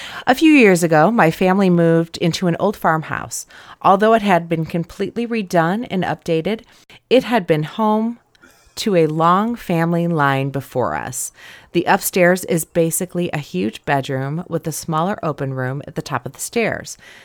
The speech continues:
At the time, we still had four of our girls living at home, so they got the upstairs for a while. All four slept in a huge bedroom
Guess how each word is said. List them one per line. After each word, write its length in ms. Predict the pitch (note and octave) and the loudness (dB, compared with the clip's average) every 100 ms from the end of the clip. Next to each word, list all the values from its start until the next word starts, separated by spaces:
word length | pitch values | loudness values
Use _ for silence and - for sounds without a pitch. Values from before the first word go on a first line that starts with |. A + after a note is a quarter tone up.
| - - | -20 -10
At 120 | F3 | -6
the 80 | C#4 | -4
time, 400 | C4+ D#4+ A#3 G#3+ | -2 -2 0 0
we 120 | F#3+ | 0
still 240 | - G3+ | -2 -2
had 180 | F#3+ F3+ | -2 -2
four 180 | G#3 G3 | 2 2
of 100 | G3+ | 4
our 140 | G#3 | 0
girls 400 | F3+ E3 E3 E3+ - | 2 2 2 0 -2
living 280 | E3 F3 A3+ | -2 0 -2
at 80 | A3+ | -2
home, 380 | E3+ C3+ C#3 - - - | 0 0 -2 -8 -20 -10
so 180 | - D3+ | -2 0
they 180 | B2 | 0
got 180 | B2 B2+ | -2 -4
the 120 | C#3 | -4
upstairs 600 | A#2 - - D#3 B2 A#2+ - | -4 -6 -6 -2 -2 -4 -8
for 180 | - | -6
a 80 | A2+ | -4
while. 480 | G#2 E2 G2+ C3+ F3+ - - - _ - | -4 -6 -4 -6 -6 -14 -20 -20 _ 4
All 200 | F3 G3+ | 4 4
four 320 | - D#3 E3 | 0 2 2
slept 480 | - D#3 C#3 C#3+ - | -2 -2 -2 -2 -4
in 140 | E3 | -4
a 40 | |
huge 380 | F3 C3 B2 - | -2 -4 -6 -2
bedroom 500 | G3+ A3 E3 F#2 D3 | 0 2 0 -6 -12